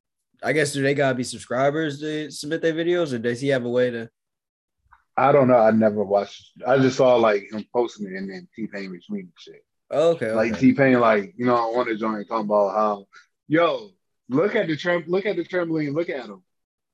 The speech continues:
Speaker 2: On the trampoline, socks on. On the <laughs> jumping on trampoline, socks on. Hanging on the rail,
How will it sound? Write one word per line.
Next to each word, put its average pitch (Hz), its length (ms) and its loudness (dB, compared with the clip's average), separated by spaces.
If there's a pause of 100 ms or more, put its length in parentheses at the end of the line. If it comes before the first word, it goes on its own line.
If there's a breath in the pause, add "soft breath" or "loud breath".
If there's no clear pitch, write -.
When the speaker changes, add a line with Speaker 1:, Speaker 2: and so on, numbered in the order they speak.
(540)
Speaker 2:
On 175 160 0
the 175 60 0
trampoline, 175 520 0
socks 147 440 -4
on. 101 260 -12 (720)
On 156 200 0
the 170 600 0
<laughs> - 20 -12
jumping 190 260 -2
on 196 120 -4
trampoline, 196 480 -4
socks 156 420 -8
on. 110 240 -8 (380)
Hanging 156 240 2
on 151 120 4
the 147 60 2
rail, 180 440 2